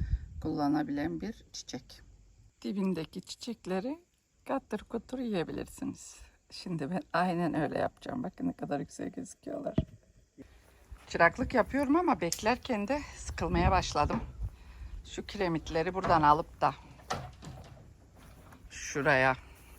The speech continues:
duvarın üstüne dizmeyi planlıyorum. Çünkü yavaş yavaş şimdi bahçeyi düzenleyelim. Yoksa her seferinde otla savaşıyoruz.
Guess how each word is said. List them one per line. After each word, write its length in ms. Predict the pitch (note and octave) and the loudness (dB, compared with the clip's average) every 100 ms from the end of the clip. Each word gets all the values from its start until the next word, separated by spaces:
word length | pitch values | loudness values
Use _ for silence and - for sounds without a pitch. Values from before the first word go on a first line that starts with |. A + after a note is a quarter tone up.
| - - - | -18 -10 -2
duvarın 360 | D3 C#3+ D3 | 4 6 4
üstüne 400 | D#3 - D3 D#3+ | 0 -2 0 0
dizmeyi 380 | D3+ C3+ C3+ C#3 | 0 2 4 2
planlıyorum. 640 | - D3+ C3 C3+ B2+ F3+ - - - - - - - | 2 2 4 4 2 0 -8 -18 -20 -20 -20 -20 -8
Çünkü 340 | - F3+ - B3 | -4 -4 -4 0
yavaş 360 | G3+ F3+ G3+ | 2 2 0
yavaş 220 | G#3+ G3+ A3 | 2 2 0
şimdi 440 | - G#3 G3 G3+ | 0 0 0 2
bahçeyi 460 | F3 D#3+ - F#3 G#3+ | 2 2 0 0 0
düzenleyelim. 640 | F3 D#3+ D#3+ D#3 E3 A#3+ - - | 2 4 4 4 2 -2 -6 0
Yoksa 340 | G#3 A#3 - | 2 2 4
her 80 | A#3 | 2
seferinde 720 | - A#3+ G3 F3 E3 E3+ C#4 - - - - | 2 0 4 4 4 4 2 0 -20 -20 0
otla 320 | F3+ F3 E3+ C#3+ | 4 4 6 4
savaşıyoruz. 840 | - B2+ B2+ - C3 B2+ - | 6 6 4 2 -2 -2 -10